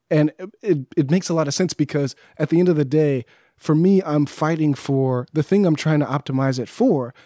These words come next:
is that it's a song and it's saying exactly what I want it to say. So it's, it's so content heavy that the only thing structurally I care about is that it actually is a song, that it actually is something you could,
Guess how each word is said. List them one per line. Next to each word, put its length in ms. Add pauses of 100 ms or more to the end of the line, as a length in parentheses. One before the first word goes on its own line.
(160)
is 160
that 300 (140)
it's 200
a 60
song 540 (720)
and 380
it's 180
saying 400
exactly 480
what 160
I 80
want 220
it 100
to 80
say. 320 (200)
So 200
it's, 200
it's 160
so 180
content 540
heavy 400 (280)
that 140
the 180
only 300
thing 240
structurally 640
I 100
care 220
about 280
is 120
that 160
it 160
actually 380
is 140
a 60
song, 420
that 140
it 80
actually 320
is 140
something 320
you 100
could, 180